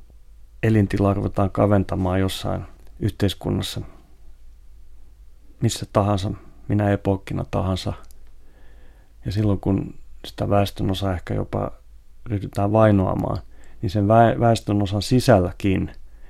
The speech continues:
niin eivät kaikki ole yhtä herkkiä tajuamaan, että miten pahaksi tilanne on menossa. Jotkut, tää on ihan niin yleisinhimillinen piirre. Jotkut ihmiset ovat säikkyjä – alkavat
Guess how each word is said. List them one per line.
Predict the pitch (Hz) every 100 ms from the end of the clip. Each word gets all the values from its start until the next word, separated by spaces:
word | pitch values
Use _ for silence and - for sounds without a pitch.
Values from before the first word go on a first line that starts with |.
| - -
niin | 98 95 - -
eivät | 110 104 -
kaikki | 120 101 -
ole | 95
yhtä | 92 - 92
herkkiä | 92 - - 85
tajuamaan, | - 98 98 98 98 - - - - -
että | - 104
miten | 95 90
pahaksi | - 90 82 - -
tilanne | 90 98 98
on | 98 95
menossa. | 90 87 - - - - - - - -
Jotkut, | 123 - 107 -
tää | 127
on | 110 117
ihan | 127 123 131
niin | 135 - -
yleisinhimillinen | 135 107 95 107 101 95 98 98 101 98
piirre. | 107 98 98
Jotkut | 110 123 - -
ihmiset | 110 107 95 -
ovat | 101 101
säikkyjä – | - 120 110 - 101 98 - - - - - - - - - -
alkavat | 117 104 104 101